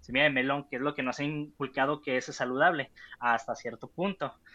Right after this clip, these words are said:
sino que para el crecimiento muscular debes de aumentar, eh, tu ingesta,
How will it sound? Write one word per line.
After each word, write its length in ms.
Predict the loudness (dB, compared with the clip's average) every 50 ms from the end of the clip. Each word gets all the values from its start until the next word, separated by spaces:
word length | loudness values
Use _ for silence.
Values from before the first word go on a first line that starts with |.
| -20 -20 _ _
sino 480 | -10 -6 -2 0 2 4 4 2 0 -2
que 80 | -8
para 200 | -4 0 0 0
el 100 | 0 0
crecimiento 500 | -2 -6 -6 -6 -6 -6 -6 -6 -6 -6
muscular 500 | -6 -6 -6 -6 -6 -2 0 0 0 0
debes 280 | 0 -2 -2 0 0 0
de 60 | -2
aumentar, 920 | -2 0 0 -2 -2 -2 0 2 4 6 6 6 4 4 4 4 2 0 0
eh, 220 | -2 -4 -4 -6
tu 80 | -4 -2
ingesta, 560 | -2 -2 -2 0 -2 -2 -2 -2 -6 -6 -6